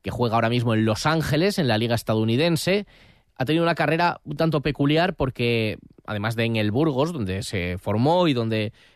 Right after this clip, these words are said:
eh, nació para el fútbol, estuvo también en las canteras del Atlético de Madrid y del Villarreal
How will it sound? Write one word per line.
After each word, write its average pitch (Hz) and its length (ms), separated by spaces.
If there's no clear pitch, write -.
eh, 104 200
nació 113 280
para 135 140
el 139 80
fútbol, 160 320
estuvo 139 240
también 143 240
en 139 60
las 131 100
canteras 127 420
del 127 120
Atlético 131 360
de 131 60
Madrid 127 320
y 123 60
del 120 180
Villarreal 123 580